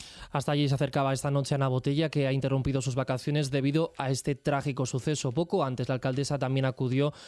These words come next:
hasta el Hospital Doce de Octubre para comprobar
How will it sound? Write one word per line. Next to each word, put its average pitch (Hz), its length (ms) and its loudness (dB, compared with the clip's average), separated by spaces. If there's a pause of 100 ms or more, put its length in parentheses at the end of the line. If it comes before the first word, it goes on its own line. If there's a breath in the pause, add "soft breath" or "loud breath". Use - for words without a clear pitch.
(220 loud breath)
hasta 127 280 -2
el 127 80 2
Hospital 131 500 0
Doce 131 280 0
de 127 60 2
Octubre 143 340 0
para 143 240 -2
comprobar 131 600 0